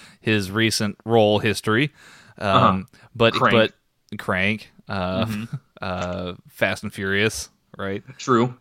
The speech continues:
Speaker 2: true.
Speaker 1: Um,
Speaker 2: I always forget he was in, uh, Fast and Furious.
Speaker 1: He, he was literally in The Driver, wasn't he? Like, that was hi-, that was his
Speaker 2: Uh,
Speaker 1: movie.
Speaker 2: yes, yes,
Speaker 1: Yeah.
Speaker 2: actually.
Speaker 1: Uh,
Speaker 2: Yeah.
Speaker 1: so, um, and then, uh,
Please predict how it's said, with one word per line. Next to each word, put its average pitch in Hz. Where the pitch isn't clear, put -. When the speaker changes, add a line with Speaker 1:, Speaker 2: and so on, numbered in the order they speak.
Speaker 2:
true. 110
Speaker 1:
Um, 90
Speaker 2:
I -
always 220
forget 123
he 117
was 107
in, 92
uh, 92
Fast 98
and 90
Furious. 95
Speaker 1:
He, 151
he 165
was 156
literally 135
in 131
The 104
Driver, 110
wasn't 101
he? 139
Like, 101
that 113
was 107
hi-, 117
that 107
was 101
his 107
Speaker 2:
Uh, 120
Speaker 1:
movie. 113
Speaker 2:
yes, -
yes, 120
Speaker 1:
Yeah. 98
Speaker 2:
actually. 104
Speaker 1:
Uh, 107
Speaker 2:
Yeah. 101
Speaker 1:
so, 98
um, 92
and 117
then, 104
uh, 95